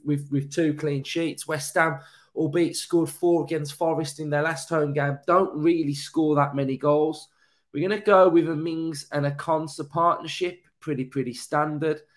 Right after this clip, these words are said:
Um, and then we're gonna go with a Matty Cash,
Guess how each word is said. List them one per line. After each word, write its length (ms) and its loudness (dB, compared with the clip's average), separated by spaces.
Um, 340 0
and 160 -2
then 160 2
we're 120 0
gonna 200 0
go 380 2
with 460 0
a 80 -4
Matty 400 -4
Cash, 600 -8